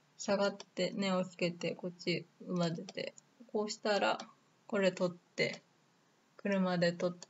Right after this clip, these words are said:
て、方で当てて、こんな感じになる。こうすると赤が二百五十プラス、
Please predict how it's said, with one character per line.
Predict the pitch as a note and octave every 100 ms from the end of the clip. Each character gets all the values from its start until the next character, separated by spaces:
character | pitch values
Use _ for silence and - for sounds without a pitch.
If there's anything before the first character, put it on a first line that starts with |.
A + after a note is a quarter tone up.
| - -
て、 | - - - _ _ -
方 | - - F#3+ F3+
で | F3
当 | C3+
て | - -
て、 | - - - - _ _ _ _ _ _ _ -
こ | G#3
ん |
な | F3+ F3
感 | F3 E3+
じ | F3+ F#3 - - _ - _ -
に | G3 F3
な | F3
る。 | F#3 - _
こ | - A3+
う | A3+
す |
る | A#3
と | A3+
赤 | A3 A3+ G3+
が | F3+
二 | F3
百 | F3 F#3+ G3 G3 -
五 | F#3+ F3+
十 | F#3 E3
プ | - -
ラ | F#3+
ス、 | - -